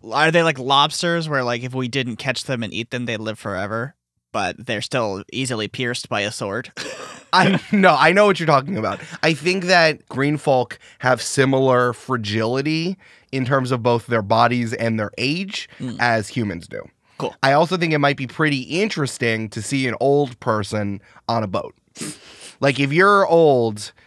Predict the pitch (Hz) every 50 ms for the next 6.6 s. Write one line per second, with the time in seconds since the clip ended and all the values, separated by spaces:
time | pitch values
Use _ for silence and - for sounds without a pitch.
0 | _ - 143 139 143 135 135 127 123 135 147 147 135 139 123 117 107 107 110 117
1 | 131 147 165 196 214 220 _ _ _ _ - 147 160 165 170 180 170 175 175 185
2 | 185 175 151 139 120 151 160 135 - - 160 143 131 123 113 110 117 127 165 180
3 | 208 - - - _ - - - - 139 139 139 143 139 139 135 139 143 139 127
4 | - - 127 123 - - 113 113 107 113 127 151 190 - - - - - _ -
5 | 151 143 139 139 139 147 147 151 147 143 - 170 147 135 127 139 123 113 120 113
6 | 110 107 104 104 101 - - 104 95 95 87